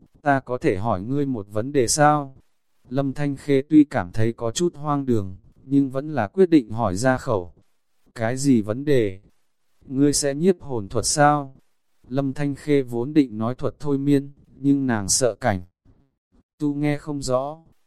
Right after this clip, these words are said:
"Sẽ không?" Lâm Thanh Khê hỏi xong liền cảm thấy chính mình khá buồn cười, nhiếp hồn thuật căn bản là không tồn tại,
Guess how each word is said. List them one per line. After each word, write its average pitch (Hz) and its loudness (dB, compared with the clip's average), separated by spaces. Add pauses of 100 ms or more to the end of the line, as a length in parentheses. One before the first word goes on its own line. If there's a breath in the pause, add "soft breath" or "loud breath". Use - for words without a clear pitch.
(320)
"Sẽ 135 -6
không?" 143 -8 (560)
Lâm 135 -4
Thanh 143 -6
Khê 139 -2
hỏi 131 -2
xong 135 -2
liền 107 -2
cảm 90 -8
thấy 110 0
chính 127 -8
mình 117 -4
khá 113 -4
buồn 123 -6
cười, 101 -6 (240)
nhiếp 190 -2
hồn 117 -8
thuật 113 -6
căn 139 -4
bản 98 -2
là 101 -2
không 143 -8
tồn 104 -4
tại, 101 -4